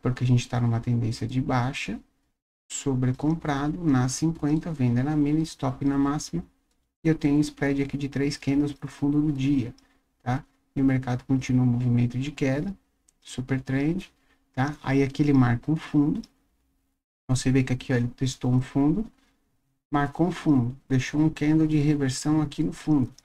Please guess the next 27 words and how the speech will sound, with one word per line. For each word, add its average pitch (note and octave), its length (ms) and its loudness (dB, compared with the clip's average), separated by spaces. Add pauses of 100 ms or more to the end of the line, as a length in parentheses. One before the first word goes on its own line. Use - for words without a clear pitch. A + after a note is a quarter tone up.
(460)
Ainda E3 360 2
não F#3 120 -2
tenho G3 220 -2
compra, E3 420 -2
pessoal, B2+ 420 -4
apesar C3 300 -2
de C3 120 0
ter C#3 100 -4
um C3+ 80 2
volume B2+ 380 2
forte, D#3 580 -6 (440)
tá? C#3 200 -4 (240)
Porque C3+ 300 -2
ainda D3 240 2
tô D3 160 -4
com D#3 100 -4
a, C3 260 0
a B2+ 60 2
média C3 320 2
colada D3 460 -2
ali, D3+ 200 2
não C3+ 200 4
teria D3 240 -4
comprado D3+ 420 -2
ali D3 240 2
ainda, D3+ 420 2 (320)
né? B2+ 240 0